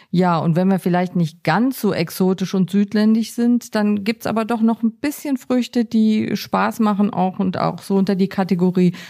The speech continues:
Naschobst fallen. Da wären zum Beispiel, äh, die Kiwi zu nennen. Also ich muss nicht befürchten, dass sie mir den Balkon zuwuchern, weil es gibt die zum Beispiel auch als Säule angeboten.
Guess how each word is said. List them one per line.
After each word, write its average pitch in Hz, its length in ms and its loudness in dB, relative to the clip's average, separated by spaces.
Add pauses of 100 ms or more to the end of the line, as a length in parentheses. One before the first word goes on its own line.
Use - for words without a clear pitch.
(160)
Naschobst 185 680 -2
fallen. 147 300 2
Da 151 100 2
wären 170 200 2
zum 175 120 -2
Beispiel, 170 300 -2
äh, - 120 -4
die 180 200 -2
Kiwi 262 400 2
zu - 160 2
nennen. 131 340 2 (300)
Also 190 180 0
ich 202 120 -4
muss 214 280 0
nicht 196 360 0
befürchten, 226 520 0
dass 208 200 -2
sie 202 100 2
mir 190 140 4
den 180 180 4
Balkon 170 460 0
zuwuchern, 175 720 0 (360)
weil 190 180 0
es 196 140 -2
gibt 214 220 -4
die 220 100 2
zum 220 180 0
Beispiel 196 380 -2
auch - 240 -2
als 147 300 -2
Säule 233 400 0
angeboten. 151 840 2